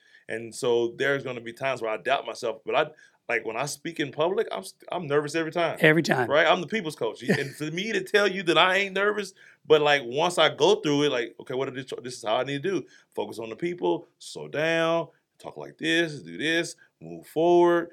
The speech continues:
Speaker 1: stay into it," right? Reevaluate it. Be cons-, you know, I do all the same steps that I'm telling you. I do that when I speak,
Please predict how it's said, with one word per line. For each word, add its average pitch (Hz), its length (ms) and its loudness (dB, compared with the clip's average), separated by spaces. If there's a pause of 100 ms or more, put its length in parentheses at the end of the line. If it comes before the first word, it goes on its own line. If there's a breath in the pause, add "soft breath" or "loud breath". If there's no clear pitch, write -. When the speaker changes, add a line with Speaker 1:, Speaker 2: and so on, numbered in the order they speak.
(160 soft breath)
Speaker 1:
stay 104 400 -6
into 170 420 2
it," 170 220 4 (200)
right? 117 220 -4 (180)
Reevaluate 151 840 2
it. 165 220 -2
Be 101 80 -18
cons-, - 320 -20
you 147 80 -12
know, 139 100 -2
I 135 140 0
do 156 180 6
all 160 260 6
the 160 120 -6
same 208 320 -2
steps 190 280 -2
that 185 80 2
I'm 175 120 2
telling 170 280 -2
you. 208 280 -8 (200 soft breath)
I 139 120 0
do 143 140 -4
that 143 120 0
when 139 100 -4
I 110 100 -10
speak, - 580 -12